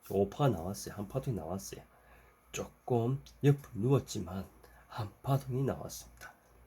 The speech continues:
한 파동이 나왔으니까 한번 매수로 진입해봐도 되지 않을까요? 요 부분이 좀 애-,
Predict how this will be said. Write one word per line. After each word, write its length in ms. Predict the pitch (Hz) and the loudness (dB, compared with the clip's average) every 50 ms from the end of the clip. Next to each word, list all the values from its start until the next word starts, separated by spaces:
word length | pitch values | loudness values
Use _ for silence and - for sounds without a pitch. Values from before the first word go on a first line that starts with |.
| - _ _ _ _ - - _ - - - - - - - - - - - - - - - - - - - - - - - - - - - - - - - _ - | -20 _ _ _ _ -20 -20 _ -20 -20 -20 -20 -20 -20 -20 -20 -20 -20 -20 -20 -20 -20 -20 -20 -20 -20 -20 -6 -2 -2 -2 -2 -4 -20 -20 -20 -20 -20 -20 _ -12
한 140 | - 123 117 | -8 -6 -2
파동이 260 | - 143 139 147 143 | 0 0 2 4 4
나왔으니까 920 | 127 101 98 107 117 - - 113 98 98 - 90 90 92 90 90 85 85 - - _ _ _ - - - - - - - - - - - _ _ _ _ - - - - - - - _ _ _ _ - | 2 2 2 0 -2 0 0 0 0 0 -2 -2 -2 -2 -2 -4 -6 -8 -10 -16 _ _ _ -20 -20 -20 -20 -20 -20 -20 -20 -20 -20 -20 _ _ _ _ -20 -20 -20 -20 -20 -20 -20 _ _ _ _ -12
한번 500 | - - 117 107 101 104 104 113 127 131 - - - - - - - - - - - - - | -6 -4 -2 -2 0 0 0 0 0 -2 -2 -6 -14 -20 -20 -20 -20 -20 -20 -20 -20 -10 -4
매수로 680 | - 98 98 98 98 - - - 98 98 110 120 123 139 - - - - - - - _ _ _ | 0 0 2 2 0 -2 -6 -6 -2 0 0 0 -2 -4 -8 -14 -20 -20 -20 -20 -20 _ _ _
진입해봐도 1080 | - - - 107 110 113 113 107 - - - - 131 113 120 117 113 - - 85 90 - | -8 -2 0 2 4 4 2 0 -2 -8 -4 -2 0 0 0 -2 -4 -4 -4 -4 -4 -4
되지 180 | - 110 113 101 | -4 -2 -2 -2
않을까요? 340 | 87 85 - - 87 107 135 - - _ - - - - - - - - - - - - - _ _ _ _ _ _ - | -4 -4 -6 -4 -4 -4 -6 -8 -12 _ -20 -20 -20 -20 -20 -20 -20 -20 -20 -20 -20 -20 -20 _ _ _ _ _ _ 4
요 140 | 143 151 151 | 6 6 6
부분이 260 | 165 156 151 147 120 | 6 6 6 6 6
좀 200 | - 139 - - - - - - - - - - | 6 4 2 0 -2 -16 -20 -20 -20 -6 -2 -2
애-, 220 | 359 - - - | -2 -2 -4 -8